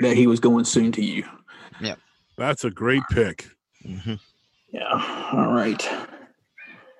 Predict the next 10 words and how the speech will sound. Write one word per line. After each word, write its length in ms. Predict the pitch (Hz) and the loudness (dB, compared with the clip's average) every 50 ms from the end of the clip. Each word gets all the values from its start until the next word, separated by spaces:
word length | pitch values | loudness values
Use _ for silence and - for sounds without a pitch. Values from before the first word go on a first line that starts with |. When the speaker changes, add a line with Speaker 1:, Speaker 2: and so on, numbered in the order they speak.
| _ _ _ _ _ _ _ _ _ _ _ _ _ - | _ _ _ _ _ _ _ _ _ _ _ _ _ 0
Speaker 1:
I 440 | 151 160 180 196 208 208 208 202 - | 2 4 4 4 4 4 4 4 4
am 520 | 143 143 139 143 147 156 156 147 131 131 - - - - - - - _ _ _ _ _ _ _ _ _ _ _ _ _ _ _ _ _ _ _ 139 120 | 4 6 6 6 6 6 4 4 2 0 -6 -14 -20 -20 -20 -20 -20 _ _ _ _ _ _ _ _ _ _ _ _ _ _ _ _ _ _ _ -2 2
going 600 | 110 143 143 135 131 127 127 123 127 131 131 120 107 - - - - | 4 6 6 6 6 6 6 6 6 4 2 2 -2 -6 -14 -10 -6
back 580 | - 120 110 120 139 180 175 - - - - - - - _ | -4 0 2 4 4 4 4 2 -2 -6 -10 -12 -14 -14 _
to 80 | - 139 | 4 6
the 80 | 127 | 6
United 380 | 117 123 123 120 117 117 117 113 | 8 8 8 8 8 6 6 6
Kingdom 300 | - 123 120 113 110 113 | 6 6 6 6 6 6
now. 340 | 117 113 113 117 160 160 - - - _ _ _ _ - _ - - | 6 6 6 4 2 2 -2 -8 -20 _ _ _ _ -20 _ -12 -12
Speaker 3:
Okay. 340 | - - - 147 131 165 | -8 -2 0 2 2 2